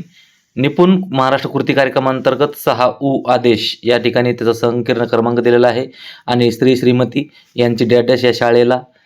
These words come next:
अ, इयत्ता, आता त्या ठिकाणी शिक्षकाचं नाव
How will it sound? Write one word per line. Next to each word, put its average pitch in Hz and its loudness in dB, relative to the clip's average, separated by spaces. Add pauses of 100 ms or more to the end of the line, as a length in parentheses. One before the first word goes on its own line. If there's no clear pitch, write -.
(300)
अ, 113 0
इयत्ता, 120 2
आता 104 -2
त्या 123 4
ठिकाणी 117 0
शिक्षकाचं 110 -2
नाव 123 0